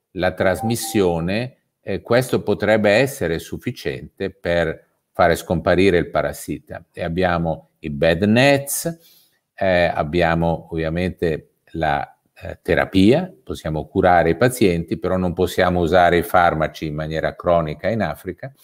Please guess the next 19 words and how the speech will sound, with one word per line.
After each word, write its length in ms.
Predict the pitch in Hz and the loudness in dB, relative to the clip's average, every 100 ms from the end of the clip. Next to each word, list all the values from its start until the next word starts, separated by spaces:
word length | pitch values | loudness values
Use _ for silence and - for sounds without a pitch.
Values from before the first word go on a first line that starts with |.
| _ _ _ _ _ _ _ | _ _ _ _ _ _ _
quindi 220 | - 85 | -8 -6
dobbiamo, 540 | 78 80 87 87 82 - - _ _ | -4 -2 0 0 -2 -8 -20 _ _
dobbiamo 280 | 85 95 92 | -2 0 0
pensare 440 | 95 87 92 87 | -2 -2 2 2
ad 120 | 87 | 4
altri 300 | 87 85 87 | 2 0 -4
sistemi 540 | 82 - - 147 90 85 | -10 -12 0 2 2 -2
ed 100 | 85 | -4
effettivamente 680 | 92 110 117 127 151 117 107 | -4 -6 -2 0 0 0 0
un 120 | 104 | 2
vaccino 640 | 104 101 - 160 92 80 | 2 0 -2 0 0 -2
che 160 | - 82 | -4 -4
blocchi 640 | 85 131 139 - - 82 | 4 4 4 -4 -6 -2
la 180 | 87 90 | 0 0
reinfezione 1000 | 120 98 - 135 - 92 85 95 107 - _ _ | 0 0 -2 -4 -2 -2 -2 -4 -6 -10 _ _
sarebbe, 760 | _ - 73 82 95 85 65 _ _ _ | _ -10 -6 -2 0 0 -2 _ _ _
eh, 320 | 92 - - - | -14 -12 -14 -18
eh, 280 | - - 95 95 - | -16 -14 -16 -18 -12
diciamo, 540 | 92 85 95 92 82 | -12 -6 -2 -2 -4